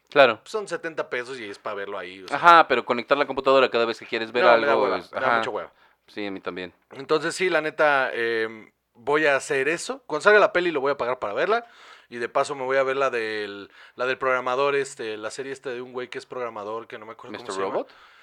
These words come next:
Speaker 2: No, no, no, no, que es exclusiva de Apple. No me acuerdo el nombre, pero se ve interesante, es una comedia.
Speaker 1: Ok.
Speaker 2: Em, quiero, eh, eh, quiero ver esta película, se ve, se ve, se ve rara.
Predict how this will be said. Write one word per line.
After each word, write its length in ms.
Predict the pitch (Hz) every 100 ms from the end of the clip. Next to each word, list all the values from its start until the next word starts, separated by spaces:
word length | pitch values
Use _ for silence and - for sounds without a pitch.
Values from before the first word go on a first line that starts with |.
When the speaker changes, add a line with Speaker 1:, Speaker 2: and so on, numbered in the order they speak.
| -
Speaker 2:
No, 140 | - 156
no, 140 | 165
no, 120 | 160
no, 280 | 156 151 135
que 100 | -
es 80 | 156
exclusiva 460 | 165 139 127 151 135
de 60 |
Apple. 200 | 131 120 98
No 100 | 117
me 80 | 151
acuerdo 260 | 147 139 131
el 80 | 117
nombre, 340 | 120 120 139
pero 300 | 139 117 113
se 100 | 113
ve 80 | 120
interesante, 400 | 123 107 113 -
es 120 | -
una 120 | 131
comedia. 280 | 117 113 107
Speaker 1:
Ok. 200 | 110 104 - - - - -
Speaker 2:
Em, 1120 | 131 131 131 131 131 131 131 131 131 131 127 -
quiero, 880 | 156 156 160 156 147 139 131 123 117
eh, 680 | 117 117 113 110 117 120 120
eh, 60 |
quiero 180 | - 151
ver 120 | 143
esta 180 | 143 143
película, 320 | 123 131 139
se 100 | 127
ve, 280 | 113 123 127
se 220 | - - 143
ve, 260 | 175 - _ - -
se 120 | -
ve 60 | 175
rara. 420 | 202 160 101 85